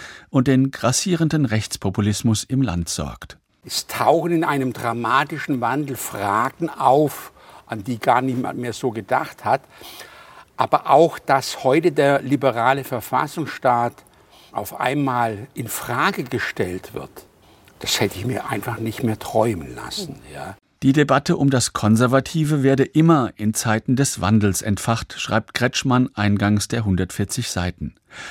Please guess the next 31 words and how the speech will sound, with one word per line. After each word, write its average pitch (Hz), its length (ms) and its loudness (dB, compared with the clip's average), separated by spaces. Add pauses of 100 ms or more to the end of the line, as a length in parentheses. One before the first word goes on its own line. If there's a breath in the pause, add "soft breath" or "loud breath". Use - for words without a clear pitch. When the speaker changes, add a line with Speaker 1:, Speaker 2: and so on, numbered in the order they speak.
Speaker 1:
Spannend 117 420 4
ist - 200 -2
sein 143 180 4
Versuch, 151 480 2
den 131 200 2
Begriff 127 520 0
konservativ 131 920 2
neu 104 260 4
zu - 220 -2
definieren, 117 640 4 (360 loud breath)
denn 107 200 4
das - 420 0
ist - 220 -2
der 139 100 0
Kern 123 380 4
dieses 107 340 2
Buchs, 135 380 2 (360 loud breath)
dem 127 140 4
Unionslager 143 840 4
das 139 240 0
Konservativsein 131 1160 2
abzusprechen. - 800 -6 (200)
Kurz - 260 2
gesagt, 117 440 2
behauptet 127 440 0
Kretschmann, 143 540 4 (340 loud breath)
Grün 120 440 6 (160)
ist 101 220 -2
das 98 140 -2
neue 92 200 4
Schwarz. - 540 -4